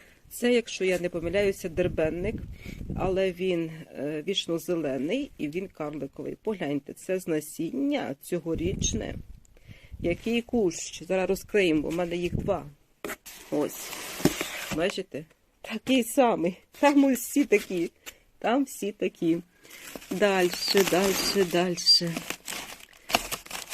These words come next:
Ось. Це подарунок. Юля дивила-, дивиться теж мене. Я так зрозуміла. І бачила мою невдачу з вербеною бонарською.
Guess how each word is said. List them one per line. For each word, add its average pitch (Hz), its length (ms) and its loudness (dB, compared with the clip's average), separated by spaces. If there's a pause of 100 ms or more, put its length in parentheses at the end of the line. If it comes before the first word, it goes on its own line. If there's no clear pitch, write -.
(140)
Ось. 165 420 0 (560)
Це 208 100 4
подарунок. 143 960 2 (1500)
Юля 190 220 6
дивила-, 180 580 8
дивиться 196 360 8
теж 170 280 2 (540)
мене. 175 320 6 (1080)
Я 196 120 6
так 202 160 2
зрозуміла. 220 720 4 (760)
І 220 120 0
бачила 208 420 2
мою 190 280 0
невдачу 170 600 -2
з - 80 -16
вербеною 151 480 0
бонарською. 202 880 -2